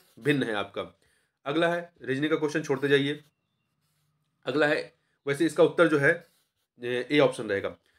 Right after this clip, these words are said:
इंडोनेशिया निम्नलिखित में से किस देश के साथ भूमि साझा नहीं करती? तो इसमें देखिए,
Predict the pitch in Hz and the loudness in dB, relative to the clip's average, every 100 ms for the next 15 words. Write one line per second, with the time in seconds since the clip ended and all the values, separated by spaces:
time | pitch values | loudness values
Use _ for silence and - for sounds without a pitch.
0 | - 151 156 156 151 185 165 170 175 175 | -8 0 2 0 0 -2 -2 -4 -6 -2
1 | 190 151 160 160 160 156 123 143 151 139 | -2 0 0 0 -2 -2 -2 -4 0 0
2 | 143 139 147 151 170 165 151 160 147 143 | 0 0 0 0 0 -2 -2 -2 -2 -2
3 | 120 | -4